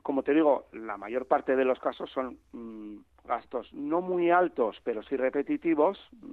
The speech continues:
semana a semana, mes a mes, pero también se dan, eh, otro tipo de, bueno, de situaciones como, pues, una persona, eh, est-, acabó suscrita y a un servicio de contactos dice que no sabe cómo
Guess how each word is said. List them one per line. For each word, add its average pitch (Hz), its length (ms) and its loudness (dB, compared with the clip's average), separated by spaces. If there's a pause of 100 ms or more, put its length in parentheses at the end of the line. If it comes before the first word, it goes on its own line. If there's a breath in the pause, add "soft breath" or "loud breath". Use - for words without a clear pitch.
semana 107 320 -6
a - 20 -12
semana, 123 380 -2
mes 123 160 -8
a 143 80 4
mes, 151 160 -2 (480 loud breath)
pero 123 200 -2
también 117 300 -4
se 139 100 -4
dan, 139 240 4
eh, 110 540 -6
otro 107 300 -10
tipo 127 240 2
de, 113 340 0 (480 soft breath)
bueno, 123 220 -6
de - 80 -12
situaciones 123 480 -6
como, 113 360 -4
pues, 113 220 -12
una 113 160 -8
persona, 127 400 0 (240)
eh, - 540 -14
est-, - 100 -20
acabó 135 400 0
suscrita 160 560 0
y 156 60 6
a 131 80 6
un 131 60 -4
servicio 143 340 0
de 131 80 4
contactos 127 640 -2
dice 123 280 -12
que 123 80 -6
no 117 100 -4
sabe 123 280 0
cómo 180 420 0